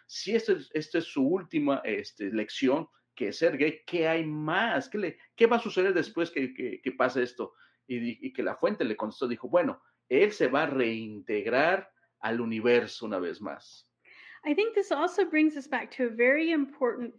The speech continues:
Speaker 2: point that I made earlier, at the soul level, they don't see these very distinct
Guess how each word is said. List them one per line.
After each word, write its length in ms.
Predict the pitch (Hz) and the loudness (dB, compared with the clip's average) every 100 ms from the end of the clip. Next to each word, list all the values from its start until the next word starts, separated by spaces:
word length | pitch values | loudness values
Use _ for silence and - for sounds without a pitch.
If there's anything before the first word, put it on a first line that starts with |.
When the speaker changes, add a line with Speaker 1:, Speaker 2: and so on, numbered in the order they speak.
| - | -12
Speaker 2:
point 420 | 220 226 226 - | -10 -8 -8 -8
that 140 | 226 214 | -6 -2
I 220 | 208 208 - | -2 -4 -8
made 280 | 214 214 - | -6 -6 -4
earlier, 680 | 226 262 214 190 180 185 190 - - - _ _ _ _ _ - | 0 2 2 0 -2 -4 -8 -16 -20 -20 _ _ _ _ _ 0
at 160 | 285 294 | 2 2
the 100 | 302 | 0
soul 640 | - - 339 370 480 453 | -2 -2 2 4 6 6
level, 560 | 285 302 320 220 214 - | 6 4 4 0 -2 -2
they 200 | 294 349 - | 0 0 2
don't 340 | 440 440 262 | 0 0 -8
see 540 | - - - 330 339 | -14 -12 -2 2 2
these 400 | 269 233 220 220 - _ _ _ _ _ | 0 -2 -6 -12 -20 _ _ _ _ _
very 680 | 220 208 214 285 349 339 294 | -16 -10 0 4 4 2 0
distinct 640 | 254 262 - - 254 254 | 0 -4 -6 -4 -2 -2